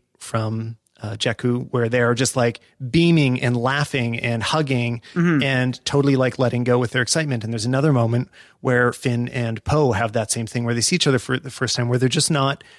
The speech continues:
Speaker 1: trying to be cool
Speaker 2: Mm-hmm.
Speaker 1: or, like, there's not, there's no pretense. They're just super excited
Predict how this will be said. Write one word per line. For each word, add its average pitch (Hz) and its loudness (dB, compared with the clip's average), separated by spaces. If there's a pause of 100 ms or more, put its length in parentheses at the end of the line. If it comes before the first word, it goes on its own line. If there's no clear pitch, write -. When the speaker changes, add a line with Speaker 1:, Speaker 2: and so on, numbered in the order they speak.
(100)
Speaker 1:
trying 123 -2
to 139 2
be 156 -2
cool 143 0 (220)
Speaker 2:
Mm-hmm. 180 2
Speaker 1:
or, 127 4
like, 135 0
there's 139 2
not, 160 0
there's 143 2
no 180 2
pretense. 113 -4
They're 131 -2
just 135 2
super 139 2
excited 113 -2